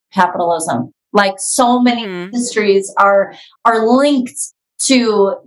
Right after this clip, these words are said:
Speaker 1: to, uh, monogamy and marriage and weddings and, like, oh my God, fucking barf, you know? And it's, you know, a lot of it is subjugates women.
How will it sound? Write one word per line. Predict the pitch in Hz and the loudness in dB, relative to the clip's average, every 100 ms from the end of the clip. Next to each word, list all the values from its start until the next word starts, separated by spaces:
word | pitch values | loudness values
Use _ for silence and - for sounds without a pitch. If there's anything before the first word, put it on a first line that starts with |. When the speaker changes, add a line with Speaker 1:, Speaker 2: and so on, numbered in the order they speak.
| _ _ - | _ _ -10
Speaker 1:
to, | - 220 208 196 185 - | -4 -2 0 0 -2 0
uh, | 185 170 165 160 | 0 0 -2 -2
monogamy | 196 196 170 175 175 175 170 170 | -2 0 -2 -4 -6 -6 -4 -2
and | 180 180 | 0 -2
marriage | 170 170 170 170 160 | -4 -6 -2 -4 -2
and | 185 175 | -4 -2
weddings | 170 185 180 180 180 180 175 180 - | 2 2 2 2 0 -2 -6 -6 -4
and, | 185 | -2
like, | 175 170 - | -2 -2 0
oh | 196 | 0
my | 180 175 | 0 0
God, | 175 170 - | -2 -2 -2
fucking | 196 190 160 | -2 -2 -6
barf, | 160 180 170 165 - | -2 0 2 -2 -8
you | 196 185 | -4 -2
know? | 170 170 202 - _ _ - | 0 0 -2 -4 _ _ -6
And | 240 240 | -2 0
it's, | 262 247 - - - | 0 -2 -10 -8 0
you | 277 | 2
know, | 294 285 285 285 - - - - - | 4 2 0 -4 -10 -18 -16 -16 -2
a | 240 | 0
lot | 254 254 339 403 | 2 2 2 0
of | 262 | 0
it | 262 339 - - | 2 0 -4 -4
is | 269 277 262 - - _ _ _ _ _ _ | -2 -2 -4 -8 -12 _ _ _ _ _ _
subjugates | - 302 262 - 320 - | -2 0 0 0 -2 0
women. | 320 349 494 247 | -2 0 0 -2